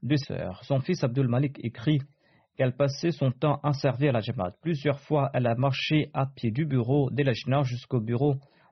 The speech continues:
Darul Uloum en pleine chaleur, et elle ne s'est jamais plainte. Le jour de l'Aïd, elle envoyait toujours des desserts qu'elle préparait à ses voisins proches et éloignés. Elle avait pour l'habitude de dire que si nous nous cramponnons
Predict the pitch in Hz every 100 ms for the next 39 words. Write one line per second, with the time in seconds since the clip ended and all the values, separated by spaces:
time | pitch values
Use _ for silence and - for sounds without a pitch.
0 | - 131 147 117 120 139 - 113 143 143
1 | - 127 147 131 113 117 131 _ _ -
2 | 151 147 175 175 131 135 - 147 135 127
3 | 127 - 123 101 - 107 110 _ _ _
4 | - 127 135 147 185 165 113 127 117 131
5 | 147 120 - 143 135 123 135 131 - 156
6 | 135 165 135 113 113 127 - 143 123 104
7 | 110 107 110 110 101 135 135 101 143 123
8 | 101 98 98 - 143 135 - 131 - 156
9 | 120 107 90 80 - _ _ _ _ _
10 | _ _ _ _ _ _ _ _ _ _
11 | _ _ _ _ _ _ 135 120 139 139
12 | 120 120 117 120 160 123 113 143 143 -
13 | 123 - 175 147 120 143 156 139 135 143